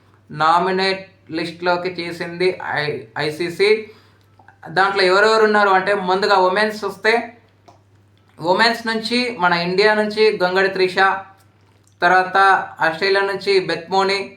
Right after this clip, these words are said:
వెస్టిండీస్ నుంచి కరిష్మా రమరక్. ఈ ముగ్గురు ఉండగా, మెన్స్ నుంచి మన ఇండియా నుంచి వరుణ్ చక్రవర్తి,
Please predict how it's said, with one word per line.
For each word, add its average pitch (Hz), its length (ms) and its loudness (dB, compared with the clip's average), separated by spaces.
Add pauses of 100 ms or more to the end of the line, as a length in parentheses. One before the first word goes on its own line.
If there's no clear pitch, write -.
వెస్టిండీస్ 185 440 -6
నుంచి 185 240 -6
కరిష్మా 180 480 -2
రమరక్. 165 540 -2 (800)
ఈ 170 80 -4
ముగ్గురు 175 400 0
ఉండగా, 180 800 2 (440)
మెన్స్ 180 380 -2
నుంచి 226 600 -2 (180)
మన 165 120 0
ఇండియా 185 240 2
నుంచి 208 260 -2
వరుణ్ 185 320 2
చక్రవర్తి, 190 800 0